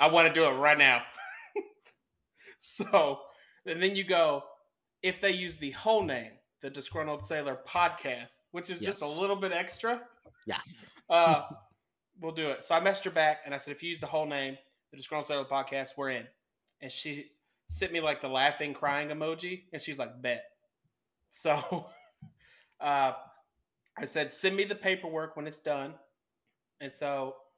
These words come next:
Speaker 1: she messaged me back and said the paperwork went through. Uh, and then she sent me a picture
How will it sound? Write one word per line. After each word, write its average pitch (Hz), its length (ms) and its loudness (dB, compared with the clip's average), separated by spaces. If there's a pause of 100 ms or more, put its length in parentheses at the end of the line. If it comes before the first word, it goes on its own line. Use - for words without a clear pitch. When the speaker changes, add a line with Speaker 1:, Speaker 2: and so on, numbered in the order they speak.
(140)
Speaker 1:
she 139 420 -10
messaged 147 320 -4
me 165 80 -2
back 151 180 2
and 143 80 -8
said 135 140 -8
the - 40 -16
paperwork 165 580 0
went 165 160 -6
through. 160 320 -6 (800)
Uh, 127 360 0 (180)
and 139 140 -6
then 147 80 -4
she 147 140 -6
sent 160 220 -4
me 156 100 2
a 143 40 0
picture 151 580 -2